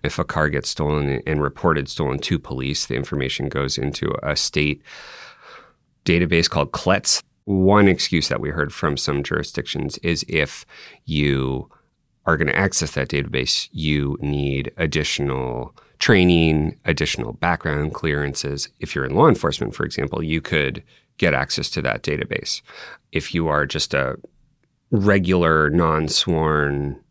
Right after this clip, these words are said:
non-classified city employee, you wouldn't have access to that database.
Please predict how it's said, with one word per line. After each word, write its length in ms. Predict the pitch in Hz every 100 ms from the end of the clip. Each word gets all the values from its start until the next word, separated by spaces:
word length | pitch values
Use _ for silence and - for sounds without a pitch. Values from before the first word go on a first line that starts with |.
| _ _
non-classified 1400 | 87 73 73 71 80 73 - 78 - 71 67 64 60 50 85 _ _ -
city 260 | - 78
employee, 500 | 73 - 139 90 80
you 180 | 87 92
wouldn't 320 | 90 80 78
have 320 | - 78 71 -
access 440 | 69 69 71 69
to 100 | -
that 200 | - -
database. 500 | - 76 - - -